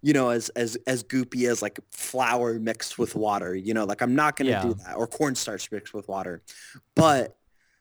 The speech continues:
Speaker 1: I do like the fact that you sort of reach as far as you can towards that, like, shimmering star in the distance, which is, like,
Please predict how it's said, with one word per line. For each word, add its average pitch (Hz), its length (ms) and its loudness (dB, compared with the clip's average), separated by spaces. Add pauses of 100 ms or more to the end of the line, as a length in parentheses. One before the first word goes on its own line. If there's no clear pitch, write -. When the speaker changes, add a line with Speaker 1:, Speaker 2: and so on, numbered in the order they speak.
(160)
Speaker 1:
I - 100 2
do 175 560 -2 (100)
like 135 260 -2
the 135 60 -8
fact 120 340 -8
that - 140 -12
you 147 80 -8
sort 135 260 -2
of 107 240 -16
reach 143 320 -4
as 127 140 -8
far 143 380 -2
as 139 160 -2
you 131 80 -4
can 123 440 -8
towards 117 360 -4
that, - 180 -6
like, 107 320 -4 (300)
shimmering 143 600 2
star 123 380 -2
in 120 80 -2
the 113 100 0
distance, 113 500 -6
which - 160 -10
is, 107 100 -8
like, 101 180 -4